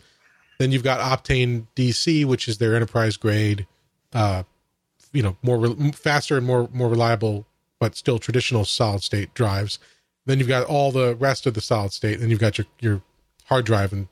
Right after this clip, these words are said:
tape storage at the bottom. And it's about moving everything up and, and filling in performance where needed. The one concern, though, is that with Optane, uh, D C persistent memory, because Optane is non-volatile,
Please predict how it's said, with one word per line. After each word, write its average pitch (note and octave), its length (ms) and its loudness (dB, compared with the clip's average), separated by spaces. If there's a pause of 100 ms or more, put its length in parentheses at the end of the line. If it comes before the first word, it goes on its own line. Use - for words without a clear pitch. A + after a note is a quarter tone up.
tape A2+ 320 -2
storage G#2 360 0
at G2 60 -6
the F#2+ 60 -10
bottom. C#3 380 -2 (640)
And C#3 180 2
it's C3+ 160 -2
about C#3+ 420 0 (1080)
moving D#3 680 0 (140)
everything C#3+ 500 0
up A#2+ 300 0
and, G#2+ 180 -2
and A2+ 160 -2
filling C#3+ 340 0
in B2+ 440 0
performance A#2 600 -2
where A2 200 0
needed. G#2+ 420 0 (220)
The C3+ 240 0
one F#3 240 0
concern, E3 460 0
though, A#2+ 200 2
is A2+ 200 0
that A#2 380 -2
with C3+ 200 0
Optane, D3+ 800 0 (360)
uh, G#2+ 320 0
D C#3 140 0
C - 160 -2
persistent C#3 480 -2
memory, G#2 480 0 (320)
because E3+ 640 0
Optane C#3 420 0
is A2 140 -2
non-volatile, A2+ 1000 0